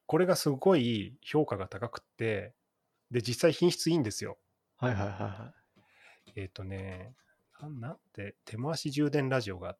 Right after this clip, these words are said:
Speaker 1: て。
Speaker 2: あ、これかな。
Speaker 1: ソニーのね、アイシーエフビー九十九とかってやつかな。
Speaker 2: あ、そうですね。
Speaker 1: Amazon
Speaker 2: これですね。
Speaker 1: チョイスのね。そうそうそうそう、これこれ。これね、めっちゃかっこよくって、あ、そうだね。俺二個買ってるもんね。
Speaker 2: <laughs> 二個。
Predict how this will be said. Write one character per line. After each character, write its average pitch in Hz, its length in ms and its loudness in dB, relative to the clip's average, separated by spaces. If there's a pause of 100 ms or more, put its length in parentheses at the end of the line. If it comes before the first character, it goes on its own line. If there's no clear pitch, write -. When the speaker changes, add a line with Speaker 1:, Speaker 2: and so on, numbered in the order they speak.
(140)
Speaker 1:
て。 98 200 -16 (220)
Speaker 2:
あ、 - 160 -16
こ - 100 -4
れ 127 60 -2
か 120 160 2
な。 113 340 -6 (760)
Speaker 1:
ソ 165 200 -2
ニ 135 120 2
ー - 40 0
の 95 80 -6
ね、 92 100 -8
ア 107 140 2
イ 180 100 0
シ - 540 -6
ー 160 60 6
エ - 20 6
フ 107 180 -4
ビ 113 280 0
ー - 40 -16
九 139 200 4
十 95 180 -6
九 104 200 -6
と - 100 -10
か - 100 -14
っ - 20 -12
て - 100 -18
や - 60 -12
つ - 60 -16
か - 120 -18
な。 - 120 -12 (220)
Speaker 2:
あ、 120 120 2
そ 120 160 8
う 104 60 8
で 110 40 2
す 123 60 0
ね。 151 80 2
Speaker 1:
Amazon 160 120 2
Speaker 2:
こ 127 60 8
れ 120 100 8
で 135 80 4
す 107 120 -4
ね。 95 60 -2
Speaker 1:
チ 92 60 -2
ョ - 0 -
イ - 20 -8
ス - 20 -8
の - 60 -10
ね。 - 40 -8
そ 165 120 4
う - 20 6
そ 147 120 8
う - 20 4
そ 135 140 4
う - 20 2
そ 113 100 0
う、 110 40 -2
こ 117 120 0
れ 107 60 -2
こ 104 120 -4
れ。 101 160 -4 (1000)
こ 139 140 -2
れ 135 40 2
ね、 127 140 4
め 113 120 0
っ 117 120 -4
ち - 80 0
ゃ 156 60 6
か 151 80 2
っ - 160 -2
こ 151 120 2
よ 143 120 4
く - 160 -20
っ - 20 -20 (220)
て、 101 240 -8
あ、 120 180 -2 (340)
そ - 140 -2
う 107 40 -2
だ 90 100 -8
ね。 95 120 -12
俺 110 180 -4
二 127 100 -2
個 117 100 -8
買 101 180 -6
っ - 0 -
て - 140 -10
る 104 60 -4
も 92 100 -10
ん - 60 -20
ね。 - 160 -20 (320)
Speaker 2:
<laughs> - 1300 6
二 - 160 0
個。 - 200 0